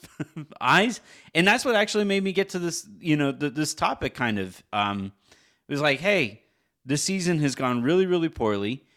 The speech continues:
He is directly linked to, uh,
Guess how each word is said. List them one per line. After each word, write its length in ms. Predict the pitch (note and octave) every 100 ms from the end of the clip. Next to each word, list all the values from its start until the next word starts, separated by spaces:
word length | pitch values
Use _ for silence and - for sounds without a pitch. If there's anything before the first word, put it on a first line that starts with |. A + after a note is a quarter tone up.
| _ _ _ _
He 260 | E3 G3
is 220 | F3 C#3
directly 640 | A2+ C#3+ C3 D3+ E3 F3+ E3
linked 520 | C3+ C3 C3+ - - _ _
to, 600 | - C#3 B2+ B2 A#2 A#2 - _
uh, 180 | G#2 G2